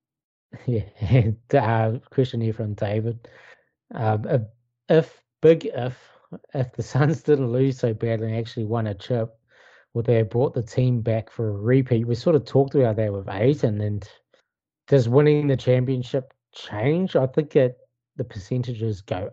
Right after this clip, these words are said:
up, but I don't think that's necessarily a thing that happens all the time. Look, Kawhi got the hell out of Toronto, um, after winning a ring. So, yeah, do you think the whole team comes back? I, I don't think so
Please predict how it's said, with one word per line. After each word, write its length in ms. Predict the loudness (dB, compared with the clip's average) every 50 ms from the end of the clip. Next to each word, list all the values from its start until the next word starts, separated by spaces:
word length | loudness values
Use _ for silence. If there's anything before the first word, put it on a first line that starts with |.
| -6
up, 340 | -4 -2 -2 -2 -4 -8 _ _
but 180 | -4 -2 -2 -2
I 120 | -2 -2
don't 280 | -2 -2 -2 -2 -4 -4
think 220 | -6 -8 -8 -6
that's 380 | -6 -6 -6 -6 -10 -14 -10 -6
necessarily 800 | -6 -6 -4 -4 -6 -8 -4 -2 -2 0 0 0 0 0 -2 -2
a 60 | -4 -6
thing 320 | -4 -4 -2 -2 -2 -2
that 140 | -4 -6 -8
happens 440 | -4 -2 -2 -2 0 -2 -2 0 0
all 100 | 0 0
the 100 | 0 -2
time. 320 | -2 0 0 0 0 0
Look, 180 | -2 -2 -4 -8
Kawhi 420 | -8 -6 -4 0 2 2 2 2 0
got 140 | -2 -4 -6
the 100 | -6 -6
hell 200 | -4 -4 -2 -2
out 140 | -2 -2 -4
of 80 | -6 -6
Toronto, 640 | -8 -8 -6 -4 -4 -4 -4 -4 -2 -2 -2 0
um, 340 | 0 0 0 0 0 -2 -4 -8 -14 _ _ _ -20 -20 -20 -20 -20 -20 _ _ _
after 240 | -2 0 0 2 2
winning 260 | 2 4 2 2 2
a 80 | 2 2
ring. 300 | 2 2 2 0 -2 -6
So, 400 | -10 -6 -2 -2 0 0 0 -2 -4 -8 _ _ _ _ _ _ _ _ _ _ _ _ -2
yeah, 120 | 0 0 2
do 140 | 2 2
you 60 | 0 2
think 240 | 2 0 0 0 -4 _ _ _ _ _ _ _ _ _ _ _ _ _
the 80 | -2 0
whole 240 | 0 0 0 -2
team 320 | -4 -2 0 0 0 0 -2
comes 300 | -2 -4 -4 -6 -8 -6
back? 180 | -6 -6 -6 -8 _ _ _ _ _ _ _ _ _ -6
I, 80 | -4 -4 -2 0 0
I 40 | 0
don't 300 | 2 2 0 0 -2 -4 -6
think 160 | -8 -8 -8
so 280 | -8 -8 -8 -8 -8